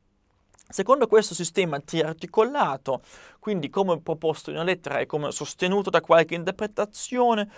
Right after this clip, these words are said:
Rosmini specifica quindi il lavoro didattico del suo catechismo, che sarebbe solo quello di mezzo,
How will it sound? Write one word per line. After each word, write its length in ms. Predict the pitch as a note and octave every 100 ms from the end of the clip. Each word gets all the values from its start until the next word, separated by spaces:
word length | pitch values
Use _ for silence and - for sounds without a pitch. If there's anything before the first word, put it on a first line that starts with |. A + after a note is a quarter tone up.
| - - -
Rosmini 460 | A3+ A#3+ B3 C#4+ B3
specifica 720 | - B3 - A3 G3+ G#3 F#3+
quindi 360 | A3 A3 G3+
il 60 | G3
lavoro 460 | G3 D#3 F3 F3+ E3+
didattico 640 | F#3 C3 C#3 - D3 D3+
del 220 | C#3+ C3+
suo 480 | - - C4+ C#4+ D3+
catechismo, 1080 | - D3 C#3 A#2+ C3 B2 B2+ C3 D3+ A3 D#4+ _ _
che 100 | C#3+
sarebbe 360 | C3 C#3+ C3 C#3
solo 360 | - F#3 D3
quello 240 | - C#3 C3+
di 160 | B2+
mezzo, 680 | C3 B2 A2+ C3+ C#3 G3+